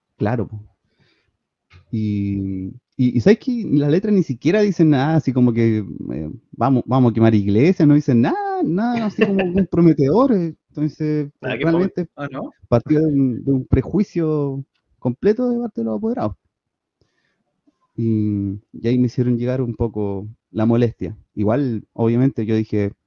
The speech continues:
Speaker 1: "¿Me pueden decir qué, qué tiene de comunista este, este tema musical?". Y no,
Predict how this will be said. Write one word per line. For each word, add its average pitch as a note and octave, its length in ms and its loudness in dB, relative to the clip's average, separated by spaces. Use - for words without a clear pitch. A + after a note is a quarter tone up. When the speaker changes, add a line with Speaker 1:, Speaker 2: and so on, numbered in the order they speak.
Speaker 1:
"¿Me G#2+ 160 -2
pueden D3+ 320 0
decir - 300 -12
qué, - 380 -14
qué - 120 -6
tiene F3 280 0
de E3 120 0
comunista F3 500 -2
este, E3 540 -10
este E3 160 -2
tema E3 220 0
musical?". F3+ 400 -6
Y - 100 -10
no, B2 320 -4